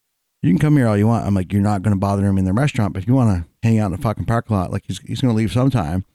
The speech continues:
I'm like, "Yeah, you, you can hit him up and see what happens." She tried getting there, tried getting there, couldn't get a ride. I couldn't go pick her up. I was, I was working, whatever. And then, uh, whatever we were talking about, we got off the phone, and she had a follow-up where she called again.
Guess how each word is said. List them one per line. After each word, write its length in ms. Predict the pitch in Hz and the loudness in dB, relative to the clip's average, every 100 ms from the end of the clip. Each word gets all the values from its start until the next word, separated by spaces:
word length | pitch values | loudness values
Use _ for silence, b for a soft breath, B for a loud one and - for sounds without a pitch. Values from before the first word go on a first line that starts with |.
| _ _ _ _ _ - | _ _ _ _ _ -2
I'm 100 | 107 | 0
like, 180 | 104 - | 2 2
"Yeah, 120 | 139 | 0
you, 100 | 104 | 0
you 180 | 101 107 | 0 -2
can 120 | 95 | 2
hit 120 | 110 | 2
him 100 | 107 | 4
up 160 | 113 - | 2 2
and 340 | 113 110 98 - _ _ | 2 2 0 -8 _ _
see 60 | 120 | -2
what 100 | 123 | 0
happens." 380 | 151 120 82 - _ _ _ _ _ _ - | 0 -2 -6 -10 _ _ _ _ _ _ -4
She 120 | 117 | -2
tried 200 | 110 92 | 0 -2
getting 120 | 90 | -4
there, 120 | 95 87 | -6 -4
tried 160 | 101 | -4
getting 140 | 92 92 | -4 -4
there, 80 | |
couldn't 140 | 90 117 | -2 -2
get 100 | 104 | -2
a 40 | |
ride. 300 | 98 95 92 - _ _ _ _ _ | -2 -4 -8 -10 _ _ _ _ _
I 80 | 113 | -2
couldn't 160 | 131 110 | 0 0
go 80 | 101 | 0
pick 160 | - | 0
her 40 | 104 | 0
up. 80 | 101 | -2
I 60 | 98 | -2
was, 180 | 92 | -2
I 100 | 113 | -4
was 140 | 98 95 | -4 -4
working, 260 | 104 113 | -4 -4
whatever. 320 | 98 90 92 92 _ _ _ _ _ _ | -6 -8 -10 -12 _ _ _ _ _ _
And 220 | 120 120 | -2 0
then, 200 | 123 120 | 0 0
uh, 220 | 120 110 - | -2 -4 -6
whatever 260 | 135 156 170 | -2 0 2
we 120 | 143 | 0
were 40 | |
talking 320 | 123 135 127 127 | 0 0 2 0
about, 280 | 110 110 - | 0 -4 -4
we 140 | 123 | -4
got 120 | 120 | -2
off 60 | 123 | -4
the 40 | - | -2
phone, 380 | 127 110 110 - _ _ _ _ | 0 2 0 -4 _ _ _ _
and 100 | 143 | -2
she 120 | 123 151 | 0 0
had 80 | |
a 20 | 127 | 0
follow-up 560 | 156 156 139 113 - - - | 0 2 2 0 -4 -10 -6
where 340 | 123 110 107 101 104 _ - | -2 -2 -4 -8 -14 _ -12
she 140 | - | -6
called 300 | - 127 117 | 0 2 2
again. 360 | 107 110 110 | -2 -4 -2